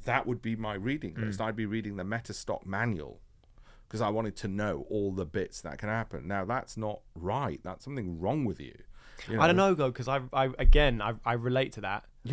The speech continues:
Speaker 1: Yeah.
Speaker 2: find that when I'm, when I'm away on ho-, I said this to my friend literally yesterday. I just got back from a holiday, and it was great.
Speaker 1: I
Speaker 2: It was
Speaker 1: should say I don't do that anymore,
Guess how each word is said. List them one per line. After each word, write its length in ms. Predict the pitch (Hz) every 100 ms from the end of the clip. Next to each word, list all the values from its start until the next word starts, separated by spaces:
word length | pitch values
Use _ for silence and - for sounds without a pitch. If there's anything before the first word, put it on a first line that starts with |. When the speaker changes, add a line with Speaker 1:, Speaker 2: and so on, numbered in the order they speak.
| 139
Speaker 1:
Yeah. 100 | 285
Speaker 2:
find 180 | 156 143
that 40 |
when 120 | 143
I'm, 140 | 151 147
when 200 | 135 147
I'm 140 | 156
away 160 | 151 143
on 80 | 131
ho-, 80 |
I 80 | 135
said 160 | 117 160
this 120 | 143
to 60 | 131
my 60 |
friend 240 | 120 131 120
literally 260 | 131 -
yesterday. 260 | 117 120 113
I 60 | 104
just 120 | 117
got 140 | - -
back 200 | 107 -
from 120 | 101
a 40 |
holiday, 340 | 104 101 98 95
and 100 | 117
it 60 |
was 100 | 113
great. 140 | - 107
Speaker 1:
I 40 |
Speaker 2:
It 20 |
was 120 | 135 113
Speaker 1:
should 100 | 117
say 80 |
I 100 | 120
don't 260 | 104 123 98
do 180 | 107 104
that 180 | 110 98
anymore, 440 | 113 110 110 135